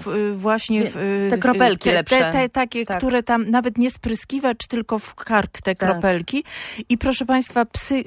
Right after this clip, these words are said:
Speaker 2: pracujące zawodowo, tych obroży raczej im się nie daje, ponieważ im to zaburza pracę węchową.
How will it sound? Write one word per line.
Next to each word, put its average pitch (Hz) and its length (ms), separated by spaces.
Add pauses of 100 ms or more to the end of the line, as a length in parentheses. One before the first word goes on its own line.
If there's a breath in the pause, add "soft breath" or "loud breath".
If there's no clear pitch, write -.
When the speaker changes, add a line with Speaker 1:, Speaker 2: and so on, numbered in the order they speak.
Speaker 2:
pracujące 233 840
zawodowo, 208 840 (300 loud breath)
tych 262 220 (100)
obroży 233 520
raczej 233 500
im 226 100
się 226 200
nie 214 140
daje, 226 320
ponieważ 214 500
im 220 120
to 208 140
zaburza 208 500
pracę 196 540
węchową. 175 680